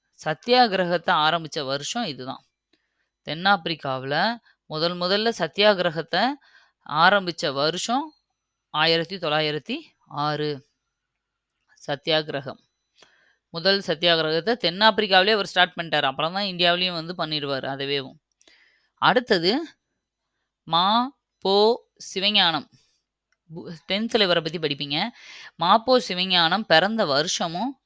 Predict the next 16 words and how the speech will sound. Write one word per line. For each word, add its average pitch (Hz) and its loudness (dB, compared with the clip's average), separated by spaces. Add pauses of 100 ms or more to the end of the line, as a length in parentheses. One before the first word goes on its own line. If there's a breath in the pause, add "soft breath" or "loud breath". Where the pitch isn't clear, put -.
(140)
இதே 156 -2
ஆயிரத்தி 147 0
தொள்ளாயிரத்தி 143 -4
ஆறு 135 -2
தான் - -12 (440)
பிறப்பு. - -14 (580 loud breath)
இப்ப - -4
எங்கெல்லாம் 190 6
ஆயிரத்தி 202 6
தொள்ளாயிரத்தி 180 4
ஆறை 185 2
நீங்க 170 -4
பார்க்குறீங்களோ, 156 -2
அதை 165 -2
பார்த்த 175 2
உடனே 180 2